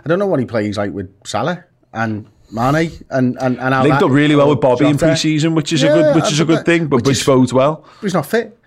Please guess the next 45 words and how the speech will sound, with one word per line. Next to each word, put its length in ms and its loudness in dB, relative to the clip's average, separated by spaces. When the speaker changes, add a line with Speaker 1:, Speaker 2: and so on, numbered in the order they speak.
Speaker 2:
Yeah. 160 -8
Speaker 1:
<laughs> 0 -
So, 580 0
so 160 2
again, 380 2
as 140 2
you, 80 -2
uh, 220 -4
to 140 -6
your 80 0
point 400 0
and, 160 -4
and 160 -2
why 160 2
it's 180 -2
right, 400 0
he's 140 -8
just 160 -10
still 160 -6
a 40 -6
big 200 -4
question 400 -4
mark. 340 -2
But 140 2
he's 100 2
a 40 -4
question 340 -2
mark 160 0
that's 120 -8
got 160 -6
two 140 -4
goals 300 -2
under 180 0
his 140 -2
belt 240 -2
today 460 -2
in 120 -2
a, 140 -2
in 140 -2
a 40 -4
performance 680 -4
that 260 0
wasn't 240 2
the 60 2
best, 640 -4